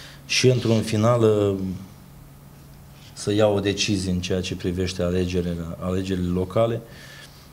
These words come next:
și să dea votul, sigur, celui care, bă, merită. Ei vor arăta, într-adevăr, și vedem în seara numărătorii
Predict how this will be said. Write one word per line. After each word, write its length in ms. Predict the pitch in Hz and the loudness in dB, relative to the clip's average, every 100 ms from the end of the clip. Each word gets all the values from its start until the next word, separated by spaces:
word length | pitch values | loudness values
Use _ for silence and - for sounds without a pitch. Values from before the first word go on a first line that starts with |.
| - | -20
și 220 | - - 113 | -8 -4 -2
să 300 | - 123 110 113 | 0 0 -2 -6
dea 320 | 107 117 95 92 | 0 2 4 2
votul, 260 | 131 - 104 | -2 -2 -6
sigur, 440 | - 113 104 95 | -6 -2 -2 -4
celui 360 | - 120 110 95 | -4 -2 0 -2
care, 420 | - 113 98 98 | 0 2 2 0
bă, 140 | 95 95 90 87 98 | -2 -4 -4 -4 -2
merită. 340 | 98 90 90 - - - - - - - - 104 101 | -2 -2 -6 -10 -14 -20 -20 -20 -20 -20 -16 -6 0
Ei 240 | 131 117 104 | 2 2 2
vor 340 | 123 131 - - | 2 2 0 0
arăta, 440 | 104 101 101 104 | 2 2 2 0
într-adevăr, 680 | 95 92 92 95 92 95 80 - | 0 0 0 0 2 0 -2 -10
și 240 | - - 107 - - - - - | -12 -8 -8 -10 -18 -20 -18 -4
vedem 420 | 110 104 95 92 | 0 0 0 0
în 260 | 92 87 87 | -2 -2 -6
seara 380 | 90 - 92 90 | -6 -2 0 0
numărătorii 640 | 90 92 90 85 92 85 | -2 -4 -4 -8 -10 -10